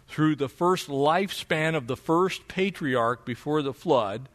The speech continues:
roughly call it a thousand years. It wasn't quite that long, but call it a thousand years. In that thousand years, man goes from being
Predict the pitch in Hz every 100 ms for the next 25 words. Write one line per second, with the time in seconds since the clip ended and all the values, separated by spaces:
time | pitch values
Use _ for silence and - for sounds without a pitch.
0 | - - - 131 131 135 156 147 - 135
1 | 151 156 160 147 147 165 151 160 175 160
2 | 113 117 113 131 147 147 175 156 - 110
3 | 104 110 107 123 - - - - - 143
4 | 156 160 151 170 151 151 131 147 175 120
5 | 107 143 151 156 190 - 190 190 202 165
6 | 185 214 185 123 123 143 139 165 185 175
7 | 147 160 160 - 139 123 139 151 147 139